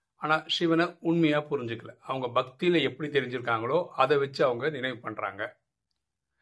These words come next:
இவங்களுக்கு இறை ஞானம் கிடைக்கணும், அந்த ராஜயோக ஞானம் கிடைக்கணும், மிக விரைவில் கிடைக்கணும். இதுக்காக இவங்க என்ன பண்றாங்கன்னா, அமிர்த வேளையில கனெக்ட் பண்றாங்க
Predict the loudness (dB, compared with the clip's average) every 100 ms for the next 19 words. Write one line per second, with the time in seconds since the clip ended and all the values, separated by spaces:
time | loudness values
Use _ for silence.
0 | _ _ _ -2 2 4 4 2 2 0
1 | -2 -8 _ _ _ _ _ -2 2 4
2 | 4 4 2 0 -6 _ -6 -4 -4 -10
3 | -8 -2 0 0 -4 -2 -2 -2 -4 -4
4 | -4 -4 -6 -8 -10 2 4 4 2 2
5 | -2 -4 -6 -8 -10 -10 -6 0 0 0
6 | -4 -6 -8 -6 -4 -4 -6 -8 _ _
7 | _ -6 0 2 2 2 0 -4 -6 -6
8 | -6 -10 -10 -12